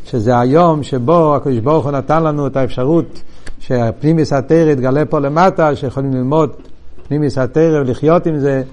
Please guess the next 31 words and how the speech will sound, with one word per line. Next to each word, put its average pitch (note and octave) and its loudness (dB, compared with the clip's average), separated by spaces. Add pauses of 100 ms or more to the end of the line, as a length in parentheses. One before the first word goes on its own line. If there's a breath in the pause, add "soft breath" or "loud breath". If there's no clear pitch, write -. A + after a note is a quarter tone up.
(360 loud breath)
וזה A2+ 0
הנסינס C#3+ -2
התורה D3 0
של C3 -2
ל"ג B2+ -2
בעומר, C#3+ -2
וזה B2 -2
החונה C#3 -2
גם C#3 0
כן C#3+ -2
לנסינס B2 -4
התורה B2 -4
של G2+ -8
חג A2+ -4
השבועס, C3+ 0 (500 soft breath)
אז G#2+ -4
שנזכה B2 -2
כל C#3 0
אחד D3 0
ואחד D3 2
שיתקיים C3+ 0 (680 soft breath)
הפסוק D3+ 0
הידוע C#3 4
של A#2+ -2
ל"ג C3 0
בעומר, C#3 2
שהרבי C3+ -2
מביא C3 -2
במימורים, C3+ 0
"גל C#3 2
עיני D3 0